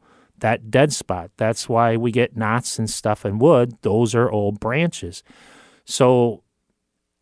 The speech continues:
that tissue that you cut is dead pretty much at the time that you cut it, but that tree recovers by sealing that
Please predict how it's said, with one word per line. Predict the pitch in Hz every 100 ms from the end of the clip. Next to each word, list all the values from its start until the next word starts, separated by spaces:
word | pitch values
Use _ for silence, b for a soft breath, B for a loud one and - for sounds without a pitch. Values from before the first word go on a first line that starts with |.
| _ _
that | 127 135 143 - -
tissue | - 160 - 156
that | 123
you | 120 120
cut | - - 147 120 -
is | - 113 98
dead | 92 120 127 98 101 B B B -
pretty | - 165 143
much | 113 113 - - - _ _ _ -
at | 113
the | 110
time | - 120 117
that | 107
you | 104
cut | - - 147
it, | 90 -
but | 101 -
that | 110 -
tree | - 160 147 120 123 -
recovers | 101 - - 98 110 110 104
by | - 110 101
sealing | 95 - - 165 180 127 104
that | 98 98 113